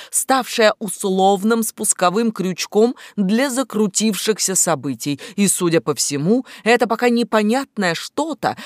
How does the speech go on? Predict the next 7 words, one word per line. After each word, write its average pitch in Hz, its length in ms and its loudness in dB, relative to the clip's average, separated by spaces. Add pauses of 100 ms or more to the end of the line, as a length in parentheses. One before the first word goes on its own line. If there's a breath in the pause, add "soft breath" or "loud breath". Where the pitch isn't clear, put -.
(120)
произошло 220 640 2
незадолго 196 840 2
до 175 100 0
поездки 185 480 0
Мэгги 214 440 0
в - 40 -20
Хоуптон 233 760 2